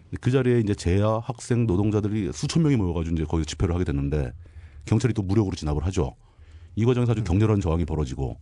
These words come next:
Speaker 2: 네.
Speaker 1: 사태가 심각해집니다. 이게 그 팔십육 년에 있었던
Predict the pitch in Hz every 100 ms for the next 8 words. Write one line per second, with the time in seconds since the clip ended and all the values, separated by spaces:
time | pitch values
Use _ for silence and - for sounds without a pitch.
0 | - - 90 107 120 135 135 104 76 71
1 | 117 - - - - - 107 123 143 120
2 | 95 87 127 139 110 98 90 80 - -
3 | 101 110